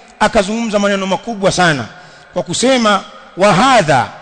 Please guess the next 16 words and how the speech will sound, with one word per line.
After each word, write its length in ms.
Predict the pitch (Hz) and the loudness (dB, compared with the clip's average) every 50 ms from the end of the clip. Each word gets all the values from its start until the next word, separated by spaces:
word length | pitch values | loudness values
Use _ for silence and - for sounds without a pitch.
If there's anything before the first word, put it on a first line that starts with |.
| - - - - - - - - - - - - - - - - _ _ _ - | -20 -20 -20 -20 -20 -20 -20 -20 -20 -20 -20 -20 -20 -20 -20 -20 _ _ _ -2
na 160 | 190 214 240 | 0 2 2
jambo 300 | 247 269 262 254 277 262 | 4 2 2 2 0 2
hili 520 | 240 285 302 285 247 208 175 147 123 107 107 - - - - - - - - _ _ _ | 2 4 4 4 2 0 -2 -4 -6 -10 -14 -20 -20 -20 -20 -20 -20 -20 -20 _ _ _
la 140 | 151 165 165 | -2 -2 -2
kufunga 760 | - 202 160 - - 277 285 285 269 254 254 254 240 208 - - - - - - - - - - - - - - - | -2 -6 -12 -10 -10 -8 -8 -6 -2 2 4 4 4 2 0 -6 -16 -20 -20 -20 -20 -20 -20 -20 -20 -20 -20 -20 -6
kwa 100 | - 180 | -4 -4
kuonekana 580 | - - 226 226 226 226 214 220 233 214 214 208 | -4 -2 -4 -2 -2 -2 0 0 0 2 2 0
mwezi 540 | 202 214 233 233 220 196 160 120 117 123 110 - - - - - - - - - _ _ | 0 0 0 0 0 0 -2 -4 -8 -12 -16 -18 -20 -20 -20 -20 -20 -20 -20 -20 _ _
na 100 | 151 160 | -6 -6
kufungua 800 | - - 190 - - 233 233 233 285 294 277 269 262 262 254 240 247 - - - - - - - - - - - | -4 -4 -8 -8 -8 -8 -6 -4 -4 0 2 4 6 6 4 4 2 -2 -12 -20 -20 -20 -20 -20 -20 -20 -6 -6
kwa 100 | 196 - | -6 -4
kuonekana 560 | - 254 262 254 254 - 262 262 254 254 254 | -2 -4 -2 -2 -2 0 0 0 0 0 0
mwezi, 460 | 262 285 285 269 240 202 147 139 131 117 123 - - - - - - - - - - | 0 2 2 2 2 0 -2 -8 -12 -14 -16 -18 -20 -20 -20 -20 -20 -20 -20 -6 -4
asema, 360 | - - - 233 226 220 214 | -4 -2 0 0 0 0 2
"Wa 200 | 220 226 214 190 | 2 4 4 4
hadha 560 | 226 269 262 254 240 202 240 233 226 233 | 4 4 4 2 4 4 4 4 4 2